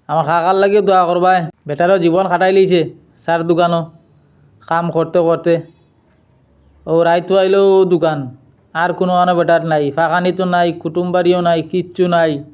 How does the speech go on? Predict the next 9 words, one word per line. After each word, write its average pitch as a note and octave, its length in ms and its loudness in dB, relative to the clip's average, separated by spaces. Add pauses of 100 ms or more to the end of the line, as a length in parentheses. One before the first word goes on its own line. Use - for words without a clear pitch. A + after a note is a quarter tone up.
(720)
ও, E3 40 -2
ও F3 800 2 (300)
হোটেলে F#3 520 2
আর E3+ 180 0
বেটার D#3+ 280 0
বাড়িয়ে D#3 560 0 (460)
ওইল E3 300 2
বেটার D3+ 260 0
শেষ, C3+ 420 -6